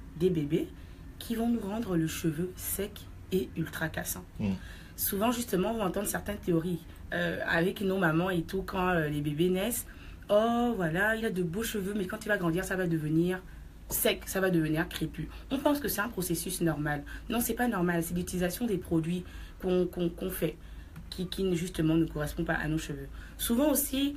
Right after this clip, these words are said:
Speaker 1: j'ai très souvent entendu, « Il faut couper les cheveux. » Parce que il y a une certaine étape, comme à partir du sixième mois du bébé, les cheveux commencent à, le bébé commence à perdre ses cheveux. Souvent au milieu, là, on voit qu'il perd ses cheveux. Et on, on pense que c'est normal.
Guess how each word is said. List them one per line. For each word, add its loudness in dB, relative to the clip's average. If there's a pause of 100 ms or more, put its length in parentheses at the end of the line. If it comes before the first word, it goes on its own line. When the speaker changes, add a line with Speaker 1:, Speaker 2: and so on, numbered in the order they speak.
Speaker 1:
j'ai -6
très 0
souvent -2
entendu, « 0
Il -2
faut -6
couper 0
les 0
cheveux. » 2 (260)
Parce -2
que 0 (400)
il 0
y 2
a 2
une 6
certaine 0
étape, 0 (200)
comme 0
à 2
partir 0
du 0
sixième -2
mois -2
du -2
bébé, 2 (300)
les -2
cheveux 0
commencent 2
à, 4 (220)
le -2
bébé 0
commence -2
à 0
perdre -2
ses 0
cheveux. 0 (420)
Souvent 0
au 0
milieu, 2
là, 2
on -2
voit 0
qu'il -6
perd 0
ses -2
cheveux. -6 (420)
Et 2
on, 6
on 4
pense 0
que -4
c'est 0
normal. 2